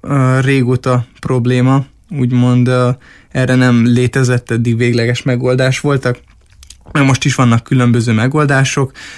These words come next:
vannak előnyeik, hátrányaik, de úgy tartjuk, hogy a, a Biodry az egy,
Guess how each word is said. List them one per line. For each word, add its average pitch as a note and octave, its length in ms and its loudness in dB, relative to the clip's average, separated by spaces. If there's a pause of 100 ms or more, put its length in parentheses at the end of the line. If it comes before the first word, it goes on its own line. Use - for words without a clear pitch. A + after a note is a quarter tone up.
(160)
vannak A#2+ 340 0
előnyeik, B2+ 460 0
hátrányaik, C#3 680 0
de B2 360 0
úgy C3 200 -2
tartjuk, C3 380 -4
hogy C3 180 -2
a, B2+ 180 0
a B2+ 100 -2
Biodry C3+ 500 0
az B2+ 160 0
egy, B2+ 160 -2